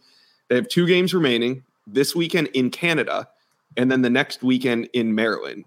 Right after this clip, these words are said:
So I don't think A J Duffy, who told us he has a dislocated throwing, uh, dislocated finger on his throwing hand that he injured in a game, um, he's going to shut it down for the rest of the season. He's returning to California to graduate, and he plans to early enroll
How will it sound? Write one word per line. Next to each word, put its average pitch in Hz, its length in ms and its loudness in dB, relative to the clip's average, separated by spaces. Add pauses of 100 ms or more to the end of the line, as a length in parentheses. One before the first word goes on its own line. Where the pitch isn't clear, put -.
So 120 320 -2
I 120 100 2
don't 151 220 -2
think 147 320 -2
A 127 140 2
J 139 140 -2
Duffy, 120 360 -2
who 110 180 -4
told 123 320 0
us 110 360 -4
he 120 100 -2
has 110 120 -2
a 104 40 -6
dislocated 113 640 -2
throwing, 113 420 0 (120)
uh, 107 260 0
dislocated 151 600 0
finger 127 440 -2
on 117 240 -2
his 110 180 -6
throwing 123 340 -2
hand 143 360 -2
that 110 120 -4
he 110 120 0
injured 117 280 0
in 113 160 -2
a 110 60 -2
game, 120 420 -4 (580)
um, 110 500 -2 (140)
he's 139 280 -2
going 135 340 0
to 127 200 0
shut 135 220 -2
it 135 100 0
down 127 280 0
for 127 100 -6
the 117 80 -2
rest 117 320 -2
of 113 80 -4
the 107 80 -6
season. 156 640 -2 (340)
He's 113 200 -2
returning 147 500 -2
to 131 100 -8
California 123 640 0
to 98 100 -4
graduate, 127 840 0
and 110 180 -4
he 107 100 -6
plans 113 400 -4
to - 100 -6
early 113 300 0
enroll 104 520 -2